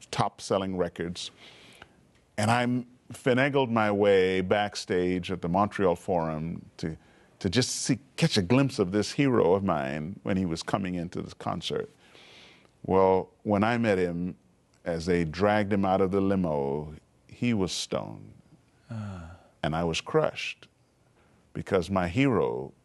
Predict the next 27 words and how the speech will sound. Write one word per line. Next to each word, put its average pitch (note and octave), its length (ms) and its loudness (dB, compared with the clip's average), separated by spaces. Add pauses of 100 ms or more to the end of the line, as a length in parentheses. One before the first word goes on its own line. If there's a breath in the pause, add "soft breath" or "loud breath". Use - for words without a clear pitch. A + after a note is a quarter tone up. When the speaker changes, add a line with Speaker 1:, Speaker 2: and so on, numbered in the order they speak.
(120)
Speaker 1:
was D#2+ 360 -6
incoherent. G#2 720 -6 (1400 soft breath)
And F2 100 -2
they F#2 60 2
Speaker 2:
And F#2+ 80 2
Speaker 1:
were F#2+ 80 2
dragging F#2 540 0
him E2 320 -6 (560 soft breath)
out. D#2 380 -8 (1400)
And E2 440 -4 (340)
I E2+ 200 0
decided E2 720 -2
that D2 240 -2
day, C2 300 -4 (340 soft breath)
you F2 60 -8
know, A#2 280 -6
I G2+ 140 -6
don't A#2 220 -8
think A#2 200 -8
I - 60 -6
wanna E3+ 320 -6
be A#1 400 -12 (800)
another D2 380 -6
Sly C2 440 -10
Stone. A#1 720 -14 (1080 loud breath)
And F2+ 140 -2
so G2 640 2